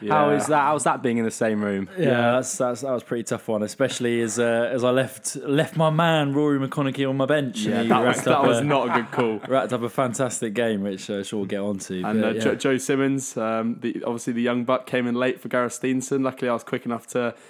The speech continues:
Speaker 2: to, to change it over. And then the only good thing, I guess, about him, um, tearing it up as he did on Sunday was that I just knew that it was, uh,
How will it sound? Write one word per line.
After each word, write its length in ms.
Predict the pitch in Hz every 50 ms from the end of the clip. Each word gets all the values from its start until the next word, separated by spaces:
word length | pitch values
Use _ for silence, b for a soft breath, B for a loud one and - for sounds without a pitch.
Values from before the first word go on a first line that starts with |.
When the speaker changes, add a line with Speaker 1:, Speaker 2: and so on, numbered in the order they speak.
| B B B B
Speaker 2:
to, 140 | - 135 127
to 180 | - - 139 131
change 320 | - 143 139 127 123 127
it 40 | -
over. 280 | 127 135 131 120 123
And 80 | 120 120
then 100 | 123 127
the 100 | 135 143
only 220 | 147 147 147 143
good 220 | 127 139 139 139 -
thing, 160 | 147 139 127
I 80 | 117 110
guess, 260 | 113 110 - - 120
about 260 | 117 113 110 107 113
him, 320 | 120 120 117 113 113 107 - B B B B B B B
um, 320 | - 110 110 110 110 104 -
tearing 340 | - - 123 120 117 117 117
it 60 | 117
up 220 | 101 117 - - -
as 100 | 117 104
he 80 | 117 107
did 140 | 113 113
on 140 | 110 110 107
Sunday 320 | - 117 110 110 104 101 101
was 160 | 104 98 107
that 60 | 101
I 80 | 101 101
just 200 | 101 104 - -
knew 160 | 113 107 104 98
that 120 | 104 98
it 100 | 98 104 -
was, 240 | 98 101 95 98 104
uh, 220 | 104 104 101